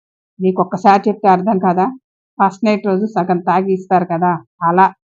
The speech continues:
అని చెప్పి, "ఇప్పుడు నీ బుర్రకు ఎక్కువ ఉంటుంది కదా" అన్నాడు.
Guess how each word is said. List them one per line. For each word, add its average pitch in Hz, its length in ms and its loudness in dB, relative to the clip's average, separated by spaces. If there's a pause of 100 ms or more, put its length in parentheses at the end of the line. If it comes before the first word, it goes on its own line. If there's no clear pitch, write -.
(340)
అని 170 200 -4
చెప్పి, 185 340 -4 (600)
"ఇప్పుడు 196 300 0
నీ 190 120 4
బుర్రకు 202 340 -2
ఎక్కువ 185 260 -2
ఉంటుంది 190 260 -2
కదా" 190 220 0 (440)
అన్నాడు. 175 420 -4